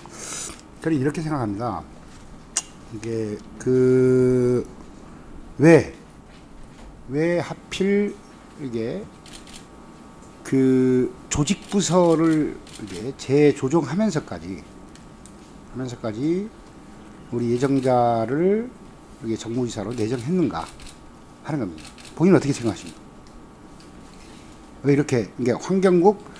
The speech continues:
공항 확충 지역본부 공보관이 이제, 이제 정무부지사 산하에 있었다가 이게 농수산식품국 해양산업부 이렇게 왔다는 겁니다. 이게 왜 이렇게까지 하면서 이게 정무부지사를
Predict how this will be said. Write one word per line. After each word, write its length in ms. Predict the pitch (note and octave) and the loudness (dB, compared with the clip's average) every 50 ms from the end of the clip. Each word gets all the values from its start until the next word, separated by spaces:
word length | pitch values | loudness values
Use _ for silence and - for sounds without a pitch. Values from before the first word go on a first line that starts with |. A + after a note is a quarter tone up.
| - - - - - | -20 -20 -20 -20 -8
공항 300 | - - C3+ D3+ E3 E3 | -2 2 6 6 8 6
확충 440 | D#3+ C3 - - - - E3+ E3+ E3 | 6 2 -2 -6 -2 2 2 4 4
지역본부 640 | D#3 - D#3 - - C#3 C#3+ D#3 D#3 E3+ G3 G#3 G3+ - - | 4 2 -2 -4 -2 -2 -2 2 4 4 4 2 2 -2 -4
공보관이 1000 | - A#2+ C#3 D3 D3+ E3 D3+ C#3+ C#3 A#2+ A#2 A2 G2 F#2+ G2 G2 A2 C#3+ E3+ F3+ - - - - - - - - - - - - - | 0 2 4 4 4 4 4 4 4 2 2 -2 -4 -4 -4 -2 0 0 -2 -2 -4 -10 -18 -20 -20 -20 -20 -20 -20 -20 -18 -10 -8
이제, 180 | D3 C3 C3+ | -4 -2 -2
이제 260 | C#3+ - C3 B2 A#2 A#2+ | -2 -2 -2 -2 -4 -4
정무부지사 640 | A2+ B2 A2+ B2+ B2 B2 A#2+ A2+ G#2 A2 G#2 G#2 G#2+ | -4 -2 0 0 0 0 0 -2 -2 -4 -6 -6 -6
산하에 220 | G#2+ B2+ C#3+ C3 | -6 -4 -4 -4
있었다가 640 | A2 - - - - - A2+ A#2 C#3 E3 F3+ G3 A3 - - - - - - - - - - - - | -4 -6 -8 -10 -10 -8 -6 -2 -2 0 0 -2 -2 -6 -12 -18 -20 -20 -20 -20 -20 -20 -20 -12 -8
이게 360 | - B2+ B2+ B2+ A#2+ A#2 A2+ - - - - | -2 0 2 2 2 0 -2 -4 -10 -6 -2
농수산식품국 880 | C3+ D3 C#3 - - - C#3 A#2 - - - - C#3 C3+ D#3 F#3+ F#3 - - - - - - - | 0 0 0 0 0 0 -2 -2 -4 -4 0 0 2 4 4 2 0 -2 -8 -18 -18 -18 -8 -2
해양산업부 1200 | - F#3+ G3 F3+ E3+ E3 D#3 D3+ C#3+ - - - - - - - - - - C#3+ C3+ - - - A2 A#2+ A#2+ G3+ F#3+ - - - - - - | 0 0 2 2 2 2 2 0 0 -4 -6 -12 -18 -20 -20 -20 -20 -8 -6 -6 -6 -6 -6 -10 -12 -12 -10 -10 -10 -12 -14 -16 -20 -10 -6
이렇게 180 | - D3+ - B2+ | -6 -6 -4 -6
왔다는 300 | G#2 F#2 - A#2 G#2 F#2+ | -8 -8 -10 -10 -10 -10
겁니다. 240 | D#2+ C2+ - - - - - - - - - - - - - - - - - | -12 -16 -16 -18 -18 -20 -20 -20 -20 -20 -20 -20 -20 -20 -20 -20 -20 -10 -6
이게 60 | C3+ A#2 | -2 2
왜 420 | A#2+ D3 D#3+ E3 D#3 D3 C#3 - - - - - - - | 4 4 6 6 6 6 4 2 -4 -14 -20 -20 -8 -4
이렇게까지 420 | - C#3+ D#3 - D#3 - D#3 B2+ A#2+ | -2 -2 -2 -2 -4 -4 -4 -4 -4
하면서 480 | A2+ C3+ F#3+ F#3+ F3+ C#3 D#3+ D#3 C#3+ | -4 0 0 0 2 2 2 2 2
이게 180 | B2+ G#2 G#2+ G#2 | 0 -2 -4 -6
정무부지사를 960 | - A2 A#2 B2+ A#2+ A#2 G#2 - F2+ F2 E2 D#2 D2+ - D2+ D#2+ G2+ B2+ D#3+ | -6 -4 -4 -2 -4 -4 -8 -10 -10 -10 -10 -10 -12 -14 -14 -12 -10 -10 -12